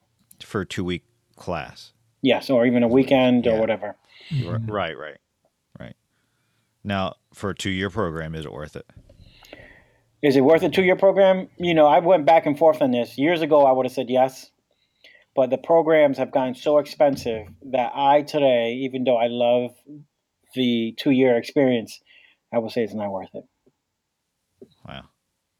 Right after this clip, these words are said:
Speaker 2: I know. It's kinda
Speaker 1: It, it, well, is that because, because you're not using, uh, your education as to what it was probably the
Speaker 2: The tra-
Speaker 1: traditional, yeah,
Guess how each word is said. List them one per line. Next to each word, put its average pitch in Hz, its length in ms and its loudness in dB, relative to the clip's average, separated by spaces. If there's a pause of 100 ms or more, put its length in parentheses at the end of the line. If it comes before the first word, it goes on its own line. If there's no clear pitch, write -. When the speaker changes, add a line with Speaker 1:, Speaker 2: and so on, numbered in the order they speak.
Speaker 2:
I 123 100 0
know. 107 260 -2
It's 113 180 -12
kinda 123 380 2 (560)
Speaker 1:
It, 139 240 -6
it, 139 360 -4
well, 135 220 0
is 120 200 -6
that 131 200 -4
because, - 800 -6 (400)
because 95 340 -8
you're 101 120 -6
not 90 160 -6
using, 107 640 -8 (840)
uh, 87 420 -8
your 98 240 -6
education 104 640 -8 (280)
as 98 240 -8 (260)
to 107 120 -6
what 101 180 -2
it 87 80 -8
was 92 100 -12
probably 95 440 -4 (340)
the - 80 -14
Speaker 2:
The 135 80 2
tra- 117 80 -2
Speaker 1:
traditional, 101 580 -2 (640)
yeah, 80 320 -10